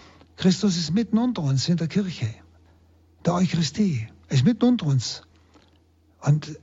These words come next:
wir erkennen ihn oft nicht. Wir laufen dran vorbei wie an irgendeinem Schuppen, wo, wo vielleicht Stroh drin ist. Wir de-, wir denken überhaupt nicht, nicht einmal an seine Gegenwart. Er ist mitten unter uns, aber wir denken nicht an ihn.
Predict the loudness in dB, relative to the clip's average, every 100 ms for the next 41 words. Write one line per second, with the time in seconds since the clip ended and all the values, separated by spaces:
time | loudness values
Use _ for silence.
0 | _ 0 0 0 0 2 2 0 -2 -4
1 | -4 -4 -6 -10 -20 _ _ _ _ 2
2 | 2 2 0 0 2 0 0 0 0 0
3 | 0 -2 -10 -20 _ -2 2 2 2 -2
4 | -2 0 0 0 -2 -2 -2 -2 -8 _
5 | _ _ _ 2 2 0 -4 -2 0 0
6 | 0 0 0 0 -2 0 -2 -2 -4 -8
7 | -16 -20 _ _ _ 2 2 2 -4 0
8 | 2 2 2 0 0 -2 -6 -4 0 0
9 | 0 0 0 0 0 0 0 0 -2 -6
10 | -10 -18 _ _ _ -8 0 2 4 0
11 | 2 0 0 -2 -4 -6 -8 -14 -18 _
12 | _ _ _ _ -2 0 2 0 0 -2
13 | -2 -2 -4 -6